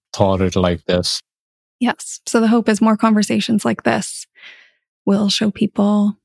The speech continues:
Speaker 2: the variety of ways this can look in their life. And
Speaker 1: Yeah.
Speaker 2: then they can choose what to do with that. There's no right way.
Speaker 1: I agree. And, well, this is great. There are so many things I learned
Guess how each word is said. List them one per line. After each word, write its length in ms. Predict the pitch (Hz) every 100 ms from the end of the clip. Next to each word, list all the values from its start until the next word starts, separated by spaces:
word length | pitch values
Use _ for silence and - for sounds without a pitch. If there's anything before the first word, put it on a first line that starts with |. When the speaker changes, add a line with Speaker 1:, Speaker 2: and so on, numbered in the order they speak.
| _ _ _ _
Speaker 2:
the 200 | - 196
variety 840 | 196 208 214 208 214 233 233 202 180
of 160 | 180
ways 380 | 185 175 202 233
this 180 | - 196
can 160 | - 196
look 180 | 196
in 120 | - 202
their 160 | -
life. 420 | - - - - - _ _ _ _ _ _ -
And 100 | -
Speaker 1:
Yeah. 100 | 95
Speaker 2:
then 80 |
they 80 | 95
can 180 | 95 208
choose 280 | - 208 190
what 120 | 220
to 100 | -
do 140 | 233
with 160 | 269 214
that. 260 | 185 185 -
There's 200 | - 214 208
no 100 | 220
right 240 | 208 -
way. 300 | - 214 196 _ _ _ _ _ _ _ _ -
Speaker 1:
I 100 | 92
agree. 440 | 87 87 87 90 90
And, 260 | 85 85 _ _ _ -
well, 160 | 92
this 280 | 85 98 -
is 120 | 104
great. 480 | - 98 95 95 - _ _ - - - _ _
There 140 | - 90
are 40 |
so 180 | 90 113
many 240 | 107 101
things 320 | 92 - 92 90
I 180 | 85
learned 460 | 98 98 87 80 -